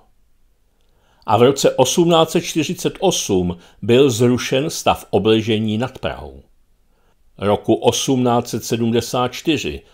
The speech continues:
začalo bourání pražských hradeb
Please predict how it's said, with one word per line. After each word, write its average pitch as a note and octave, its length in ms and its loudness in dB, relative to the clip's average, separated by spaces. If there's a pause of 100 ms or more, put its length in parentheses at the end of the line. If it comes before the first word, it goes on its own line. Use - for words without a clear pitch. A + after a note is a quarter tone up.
(280)
začalo G#2 480 2
bourání A2+ 720 4
pražských A2 640 -6
hradeb F#2+ 520 -4